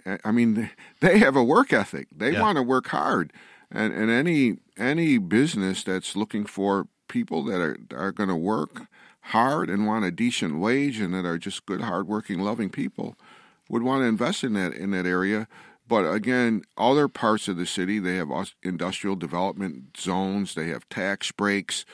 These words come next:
Speaker 1: uh, they get government incentives to create their build, th-, th-, to create,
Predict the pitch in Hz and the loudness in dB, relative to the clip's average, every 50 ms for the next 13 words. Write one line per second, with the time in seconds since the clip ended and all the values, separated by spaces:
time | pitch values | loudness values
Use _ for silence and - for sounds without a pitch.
0 | - - - - - - - 73 90 90 92 90 85 82 85 76 - - 98 104 | -20 -20 -20 -20 -20 -12 -6 -4 -2 -2 0 -2 -2 -2 -4 -4 -2 -2 -2 0
1 | 101 104 101 92 90 85 82 - - 101 92 95 98 101 98 90 - - 78 - | 0 0 0 0 -2 -4 -4 -4 -4 -4 -2 -2 -2 -4 -4 -6 -8 -10 -12 -10
2 | - 85 90 92 98 98 - 98 95 82 71 90 90 95 98 73 64 64 82 67 | -6 -4 -2 -2 -2 -2 -2 -2 -2 -2 -4 -4 -4 -4 -6 -8 -10 -12 -12 -12
3 | 71 80 82 82 73 - - 98 - - - 92 95 101 110 90 | -12 -12 -14 -14 -16 -12 -10 -10 -8 -4 -2 0 2 2 0 0